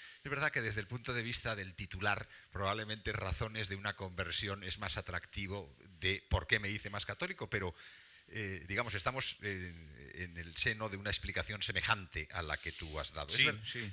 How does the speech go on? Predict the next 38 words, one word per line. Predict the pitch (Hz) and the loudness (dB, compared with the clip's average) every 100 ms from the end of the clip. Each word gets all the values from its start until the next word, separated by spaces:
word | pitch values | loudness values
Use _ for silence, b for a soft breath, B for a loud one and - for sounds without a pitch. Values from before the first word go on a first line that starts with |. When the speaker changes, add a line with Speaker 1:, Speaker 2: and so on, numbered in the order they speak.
| - | -4
Speaker 1:
es | 117 | 2
Speaker 2:
No, | 156 | 4
Speaker 1:
verdad | 160 | 10
Speaker 2:
pero | 156 | 10
vamos, | 160 | 12
que | 135 | 8
lo | 113 | 6
que | 110 107 | 2 4
quería | 117 147 | 8 10
decir | 135 147 | 10 6
es | 139 | 4
que | 104 | 2
nunca | 107 117 | 2 6
en | 123 | 4
mí | 110 | 4
se | 113 95 | -2 -4
produjo | 104 104 101 | -8 -6 -4
un | 92 | -2
salto | - 117 120 107 127 | 4 6 4 0 -2
ni | 107 | -2
nada, | 101 131 | -2 -2
sino | 131 107 | -2 -8
que | - | -6
hubo | 95 117 143 | -10 -6 -4
una | 135 120 | 2 4
evolución. | 135 110 95 90 - 120 147 143 B B B | 4 0 -8 -12 -2 2 2 -2 B B B
Speaker 1:
Es | 113 | -4
verdad | 123 110 110 | -2 -2 -4
que | - | -4
Speaker 2:
Eh. | 107 | -4
Speaker 1:
Donoso | 92 90 107 | -4 -6 -8
Cortés, | 95 101 98 | -8 -6 -6
en | 98 | -4
cambio, | 101 98 101 101 - | -6 -4 -6 -8 -4
sí | - 113 | -2 2
se | 104 - 95 90 - | 2 2 0 -2 -6
consideraba | - 92 87 - 90 85 95 98 | -12 -10 -4 -4 -2 -4 -2 -4
converso, | 95 87 80 90 85 95 | -6 -6 -2 -2 -2 -4